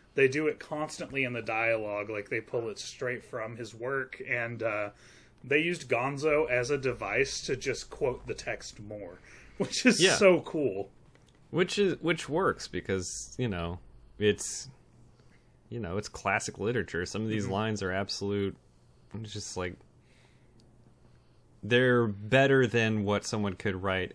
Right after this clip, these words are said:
Speaker 2: a more child-friendly screenplay
Speaker 1: Yes.
Speaker 2: with, you know? Like, you could use those lines to inspire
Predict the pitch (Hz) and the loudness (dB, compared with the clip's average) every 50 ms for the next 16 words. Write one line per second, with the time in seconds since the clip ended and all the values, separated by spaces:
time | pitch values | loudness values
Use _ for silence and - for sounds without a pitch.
0 | - - 92 95 92 92 90 90 90 90 87 - - _ _ - 101 101 92 90 | -8 -6 -4 -4 -4 -4 -4 -4 -6 -6 -8 -10 -12 _ _ -8 -4 -4 -2 -4
1 | 92 - - 101 90 87 87 - 101 92 87 87 87 - - - 92 82 80 80 | -4 -4 -2 -2 -2 -2 -4 -6 -6 -6 -6 -6 -8 -10 -10 -10 -10 -10 -10 -10
2 | - - - - - - - - _ _ _ - - 131 127 123 113 - - - | -10 -10 -10 -10 -10 -14 -16 -20 _ _ _ 0 0 2 2 2 -2 -4 -10 -12
3 | - - - - 101 98 82 82 - - 101 98 98 95 98 98 95 - - - | -12 -12 -8 -4 -2 -2 -2 -4 -4 -2 -2 0 2 2 0 -2 -4 -6 -8 -4
4 | 101 90 87 85 - - _ _ _ _ _ _ _ - - 120 110 123 110 110 | -2 -2 -2 -4 -6 -12 _ _ _ _ _ _ _ -4 -2 -2 0 0 2 4
5 | 135 151 143 135 123 107 104 107 107 107 104 101 - - 98 92 90 - - - | 6 6 6 6 4 4 4 4 4 4 2 0 -2 -2 -4 -4 -4 -2 2 4
6 | 139 143 135 120 110 104 98 95 87 | 6 6 6 6 6 4 4 2 0